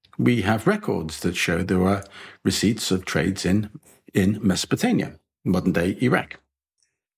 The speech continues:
I have to say, it sounds pretty cool to me that we still have records from all that time ago of a trade. But these early payments were undertaken by bartering, which is effectively a direct transaction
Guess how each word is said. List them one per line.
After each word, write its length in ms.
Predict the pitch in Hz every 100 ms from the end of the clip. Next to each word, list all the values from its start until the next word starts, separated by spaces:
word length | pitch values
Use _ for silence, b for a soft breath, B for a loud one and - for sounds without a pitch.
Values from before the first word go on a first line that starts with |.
| -
I 60 | 190
have 100 | -
to 80 |
say, 160 | 127 117
it 100 | 92
sounds 240 | - -
pretty 200 | - 113
cool 260 | - 110 101
to 120 | -
me 140 | 92 85
that 160 | -
we 60 | 90
still 340 | - - 123
have 300 | 101 104 -
records 340 | 101 - - -
from 160 | 92
all 120 | 92
that 180 | 90 82
time 320 | - 98 87
ago 380 | 82 90 76 76 - B B B 90
of 320 | 87 98 - -
a 60 |
trade. 380 | - 220 - - - _ _ _ _ b b b b _ 156
But 140 | 156
these 360 | 226 226 143 -
early 300 | 170 190 196
payments 500 | - 87 80 80 -
were 100 | -
undertaken 680 | 101 104 104 - 90 87 87
by 220 | - 92
bartering, 760 | 90 - 131 107 - - - -
which 200 | - 98
is 140 | 92 -
effectively 680 | 95 104 - 92 - 69 -
a 80 | 92 - -
direct 500 | 101 107 110 - - _
transaction 800 | - 98 90 90 90 - 76